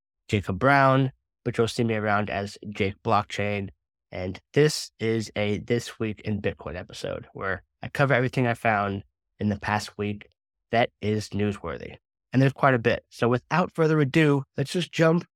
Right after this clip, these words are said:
right in. Let me bust out my list and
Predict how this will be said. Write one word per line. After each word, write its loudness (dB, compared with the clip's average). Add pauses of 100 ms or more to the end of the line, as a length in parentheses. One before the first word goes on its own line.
(100)
right 4
in. 0 (140)
Let -10
me -6
bust -2
out 0
my 0
list 0 (520)
and 0